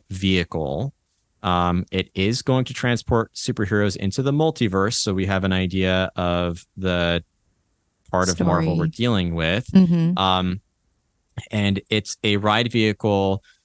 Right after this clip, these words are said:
Speaker 1: combining elements of Tony Stark's time suits, which it looks very much like that, with
Speaker 2: Mm-hmm.
Speaker 1: Xandarian jump points and Wakandan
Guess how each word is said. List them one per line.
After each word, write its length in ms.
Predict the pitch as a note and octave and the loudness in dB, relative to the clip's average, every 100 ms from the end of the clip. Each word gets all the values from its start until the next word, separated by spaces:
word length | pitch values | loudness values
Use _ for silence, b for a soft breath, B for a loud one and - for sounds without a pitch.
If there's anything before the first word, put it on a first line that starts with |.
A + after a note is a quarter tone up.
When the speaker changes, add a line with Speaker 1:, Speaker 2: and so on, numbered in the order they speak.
| _ _ | _ _
Speaker 1:
combining 500 | - G#2+ A2 A2+ A2+ | -4 0 2 2 0
elements 540 | A2+ G#2+ G#2+ G#2 G2 - | 0 2 2 2 0 -2
of 220 | - F#2 | -4 -4
Tony 280 | - G#2+ G#2 | 0 0 0
Stark's 400 | - G2+ F#2+ - | 0 0 0 -6
time 320 | - A2+ B2 | -2 0 0
suits, 380 | - F3+ G3 - | 0 -2 -2 -6
which 120 | - | -8
it 100 | - | -10
looks 180 | E2+ - | -10 -6
very 140 | F2 | -4
much 200 | D#2 - | -4 -4
like 180 | F2 G2 | -4 -2
that, 220 | C3+ D#3+ D3+ b b - | -2 -2 -6 b b 2
with 160 | F#3+ E3+ | 4 4
Speaker 2:
Mm-hmm. 180 | E3 G3 | 2 0
Speaker 1:
Xandarian 760 | G2+ G#2 G2 G#2 G#2 G#2 G2+ - | 0 2 4 2 2 2 0 -2
jump 280 | F#2+ G#2+ - | -2 -2 0
points 420 | - D3 D#3+ - - | 0 0 0 -6 -4
and 320 | G2 F#2+ F#2+ - | 0 0 0 -2
Wakandan 760 | F#2+ - A2+ A2 G#2+ G#2 G2+ | -6 -4 -2 0 2 2 0